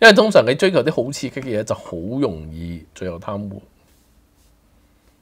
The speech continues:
好容易啊，其實好 easy 啊，最後你，最後你就 corrupt 㗎。所以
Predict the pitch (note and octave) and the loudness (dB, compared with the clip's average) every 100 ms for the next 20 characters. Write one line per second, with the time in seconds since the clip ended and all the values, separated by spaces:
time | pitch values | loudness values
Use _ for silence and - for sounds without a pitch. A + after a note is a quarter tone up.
0 | _ _ _ _ - - G2 G#2 F#3 C3 | _ _ _ _ -20 -10 -8 -4 -2 -2
1 | F#2 F#2 G2 F#2+ - F#2+ F2+ - _ _ | -2 -4 -6 -6 -10 -14 -14 -16 _ _
2 | _ _ _ _ _ _ _ _ _ _ | _ _ _ _ _ _ _ _ _ _
3 | _ _ _ - D3+ F3 F#3 E3+ F2 F2+ | _ _ _ -12 -8 -4 -2 -2 -4 -4
4 | G#2 A2 B2 A2+ A2 B2+ C#3 C3 B2+ G#2+ | -2 4 6 6 4 0 -2 0 2 2
5 | A#2 G#2+ - G#2+ A#2+ G2 D#2 - _ _ | 0 -6 -4 -2 -2 -6 -14 -18 _ _
6 | _ _ _ _ _ _ _ F#3 | _ _ _ _ _ _ _ 8